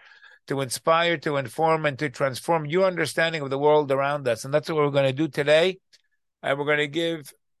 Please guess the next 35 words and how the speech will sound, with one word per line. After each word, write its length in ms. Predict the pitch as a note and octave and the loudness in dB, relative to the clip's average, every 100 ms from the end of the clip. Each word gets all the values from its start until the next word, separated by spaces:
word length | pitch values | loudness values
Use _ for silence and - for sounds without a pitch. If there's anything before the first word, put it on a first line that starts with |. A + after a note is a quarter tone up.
| _ | _
very, 480 | C3 B2+ E3+ F#3 F#3+ | -14 4 6 8 6
very 320 | E3 F3 E3+ | 6 4 4
focused 640 | D3+ - G3+ G#3 G#3+ F3+ G3 | -2 0 0 2 -2 -2 -2
attention 720 | D#3 F#3 F#3 - D3+ C3+ A#2+ _ _ - | 0 2 2 0 -6 -6 -14 _ _ -4
on 400 | D3 D#3 D#3 - _ | 2 2 0 -4 _
how 760 | B2 A#2 D#3+ F3 F3+ F#3+ F#3+ E3 _ _ - | -8 -2 0 2 4 2 0 -6 _ _ -20
you 480 | B2+ F3 G3+ G#3 C#3+ | -8 -2 0 0 -2
can 380 | F#3+ F3 E3+ C#3+ | 0 0 0 0
better 320 | D#3+ F3+ F#3+ | 4 4 2
appreciate 840 | F3 - - G3 D#3 D#3 C3 B2+ | -2 -6 -4 -4 -4 -2 -2 -2
the 100 | C3+ | -6
world 300 | C3 D3+ D#3 | 0 2 2
around 380 | D3 C#3+ C#3+ C#3+ | 2 0 0 -2
you, 80 | D3+ | -6
the 100 | C3 | -8
consciousness 800 | - F3 G#3 G3 D#3 E3+ E3 - | -4 -4 -2 -4 -6 -4 -6 0
that 140 | D3+ | 0
is 100 | C#3 | 0
behind 420 | A#2+ B2+ A#2 D#3+ | 0 0 2 0
this 160 | E3 D3+ | -2 -6
world, 380 | D3 E3+ F#3 F3 - - - - | -2 0 0 -2 -18 -20 -20 -8
and 280 | C3 C3 A2+ | -6 -6 -2
God, 520 | D#3+ F#3+ F#3 B2+ A#2 _ _ _ _ - | 2 4 4 2 -4 _ _ _ _ -6
who 180 | D#3 | -4
is 280 | - D3+ C3 | -2 -4 -6
the 200 | A#2+ C#3+ | -4 0
essence 520 | E3+ G3 - C3+ C3 - | 2 2 0 -6 -8 -2
of 160 | C3+ B2+ | -2 0
everything 420 | E3 E3+ D#3+ D#3 | 0 0 -2 -2
that 140 | C#3+ | 0
is 140 | C3+ A#2+ | 0 0
here 200 | D3 D3 | 0 0
in 80 | B2+ | -2
this 220 | B2+ - | -6 -4
world. 400 | A#2+ A#2+ G#2 | 0 2 2